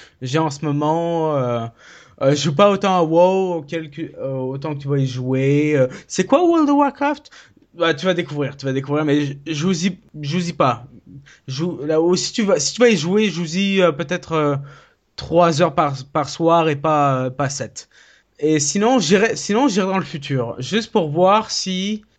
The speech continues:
à un moment, l'humanité arrive à devenir, euh, cyborg,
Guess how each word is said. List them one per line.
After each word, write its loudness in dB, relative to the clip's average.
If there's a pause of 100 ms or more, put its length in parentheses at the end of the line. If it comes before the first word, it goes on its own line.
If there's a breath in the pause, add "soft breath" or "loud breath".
(180)
à 0
un 4
moment, 0
l'humanité 2
arrive 2
à 2
devenir, 2
euh, 0
cyborg, 0